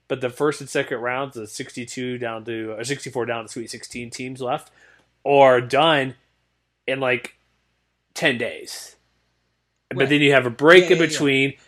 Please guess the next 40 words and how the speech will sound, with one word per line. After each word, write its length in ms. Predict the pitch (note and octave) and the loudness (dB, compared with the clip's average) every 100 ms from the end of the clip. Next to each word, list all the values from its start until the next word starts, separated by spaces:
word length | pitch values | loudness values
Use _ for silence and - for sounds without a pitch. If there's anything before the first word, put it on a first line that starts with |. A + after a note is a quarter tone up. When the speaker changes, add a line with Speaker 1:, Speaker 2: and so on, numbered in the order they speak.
| _ | _
Speaker 1:
but 100 | D3+ | 4
it's 100 | C#3 | 4
still 180 | - E3 | 4 6
like 160 | D3 D3 | 6 2
this. 200 | C3 C#3+ | -8 -6
You 140 | C#3+ | -4
could 160 | D#3 C#3 | -4 -2
still 220 | F3+ D#3 | 0 -2
keep 260 | - E3 | -2 -6
the 220 | D3+ B2 - _ _ - | -2 -2 -4 _ _ -4
traditional, 800 | D3+ D#3 D3+ D3 C3+ B2 A#2+ - _ _ _ | 2 2 2 2 2 2 0 -8 _ _ _
not 240 | D3+ C#3+ B2 | -2 0 4
weekends, 440 | G#3 G#3 C#3 D3 | 2 4 2 2
but 140 | C#3+ C3 | 0 -2
the 80 | |
traditional, 640 | B2+ D3 C#3+ - C3 B2 A#2+ | -2 0 0 0 -2 -2 -2
basically 320 | D#3 D3 C#3 | -4 -2 -4
five 300 | A#2+ C#3 C3 | -2 0 0
weekend 320 | C3 B2 C3 A#2+ | -2 -4 -6 -6
state 220 | A2+ G#2 | -10 -10
tournament 360 | D3 C3 A2 | -8 -8 -8
or 60 | A2 | -10
four 220 | - A#2+ | -6 -6
weekend 300 | A#2 A2 A#2 | -4 -8 -10
state 160 | A#2 F#2+ | -12 -10
tournament, 320 | D#3 C#3 A#2+ | -6 -6 -4
where 280 | A#2 A2+ - _ _ _ | -4 -4 -8 _ _ _
the 80 | C3 | -6
first 260 | D#3+ D#3 - | 0 0 2
two 80 | C#3+ | -2
weekends, 600 | C#3 C#3 C3+ C3+ C3 - | 0 0 0 -2 -8 -8
or 100 | B2 | -8
first, 360 | B2 C#3+ - - | 0 -2 -2 -6
I 80 | B2 | -4
guess, 180 | A#2+ | -4
traditional 380 | - C#3 C#3+ B2+ | -2 -2 0 -2
first 360 | - B2+ A#2 - _ | -4 -8 -8 -14 _
two 140 | - | -8
weekends 400 | B2 A#2+ A#2+ A2+ | -6 -6 -8 -6
are 260 | A#2 A2+ G#2+ | -6 -6 -8